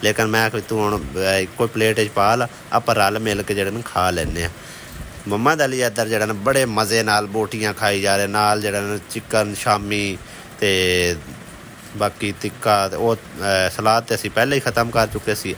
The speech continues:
ਇੱਧਰ ਇੱਕ plate ਪਈ ਹੋਈ ਸੀ ਆਪਣਾ ਰਾਇਤੇ ਦੀ, ਤੇ ਬੇਗਮ ਨੇ ਹੁਣ ਜਿਹੜਾ ਨਾ ਖਾਣਾ ਸਮਝੋ ਤਿਆਰ ਕਰ ਲਿਆ। ਤੇ ਇਹਨੂੰ ਮੈਂ ਕਿਹਾ, ਉਹ ਮੈਨੂੰ ਕਹਿੰਦੀ ਸੀ, "ਤੂੰ ਪਹਿਲੇ ਬਿਸਮਿਲ੍ਲਾ ਪੜ੍ਹ।" ਮੈਂ ਆਖਿਆ, "ਤੂੰ ਬਿਸਮਿਲ੍ਲਾ ਪੜ੍ਹ।" ਮੈਂ ਆਖਿਆ, "ਫਿਰ ਮੈਂ ਪਹਿਲੇ ਇੱਕ ਵਾਰੀ ਪਾਣੀ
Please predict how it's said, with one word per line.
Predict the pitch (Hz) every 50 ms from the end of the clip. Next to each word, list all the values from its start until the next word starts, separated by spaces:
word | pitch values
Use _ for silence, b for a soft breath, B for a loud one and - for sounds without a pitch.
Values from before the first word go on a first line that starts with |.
| -
ਇੱਧਰ | 110 107 110 113 107
ਇੱਕ | 101 90 -
plate | - - 98 95 95 90
ਪਈ | 92 87 95 104 120 123
ਹੋਈ | 120 117
ਸੀ | 110 - 110 104
ਆਪਣਾ | 101 92 95 95 95 92
ਰਾਇਤੇ | 90 82 87 90 87 - 139 147
ਦੀ, | 123 101 - B B B B B B B -
ਤੇ | 110 98
ਬੇਗਮ | 92 95 101 101 101 123 123 127
ਨੇ | 123 123
ਹੁਣ | 127 120 107 110 107
ਜਿਹੜਾ | 110 104 107 104
ਨਾ | 101 98 98 98
ਖਾਣਾ | - - 107 104 104 107 107
ਸਮਝੋ | - - 104 98 101 98 92 -
ਤਿਆਰ | - 92 90 90 95 104
ਕਰ | 101 - 117 120 127
ਲਿਆ। | 127 110 95 87 B B B B B B B B - - - - -
ਤੇ | 107 98 95 95 92 - -
ਇਹਨੂੰ | 117 113 113
ਮੈਂ | 107 104 104 101
ਕਿਹਾ, | - 107 101 104 104 104
ਉਹ | 110 110
ਮੈਨੂੰ | 107 107 98 101 117 123
ਕਹਿੰਦੀ | - 131 127 131 131
ਸੀ, | 117 -
"ਤੂੰ | 110 - - 117 123
ਪਹਿਲੇ | 120 131 127 127 127
ਬਿਸਮਿਲ੍ਲਾ | 120 123 120 - - 123 120 117 113
ਪੜ੍ਹ।" | 107 113 107 101 95
ਮੈਂ | 95 92 95 98
ਆਖਿਆ, | 92 87 95
"ਤੂੰ | - - 104 107 117
ਬਿਸਮਿਲ੍ਲਾ | 113 104 - - 113 107 107 104
ਪੜ੍ਹ।" | - - 104 101 101 B B B B B B -
ਮੈਂ | 123 120
ਆਖਿਆ, | 113 - 113 104
"ਫਿਰ | 107 120 95 -
ਮੈਂ | - 98 101 95
ਪਹਿਲੇ | - - 101 98 95 92
ਇੱਕ | 92 -
ਵਾਰੀ | 98 95 95
ਪਾਣੀ | 92 - 95 92 95 98 104 107